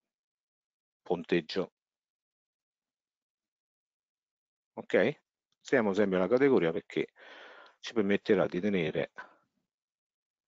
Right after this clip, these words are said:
la voce classificata. Ok, quindi in questo modo qua e proseguendo con altri tipi di spese, eh, generali,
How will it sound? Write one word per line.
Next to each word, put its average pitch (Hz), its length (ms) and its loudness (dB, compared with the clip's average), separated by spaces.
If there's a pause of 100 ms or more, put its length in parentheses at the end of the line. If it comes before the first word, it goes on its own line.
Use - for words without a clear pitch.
(1120)
la 98 120 0
voce - 520 -4 (180)
classificata. - 840 -4 (520)
Ok, - 480 0
quindi 160 200 4
in 127 60 2
questo 202 240 6
modo 156 180 6
qua 107 640 6 (180)
e 110 380 2
proseguendo 98 640 2
con 98 160 0
altri 110 320 2
tipi 95 160 2
di 87 100 -6
spese, 92 520 0
eh, 95 180 -6
generali, 98 680 -2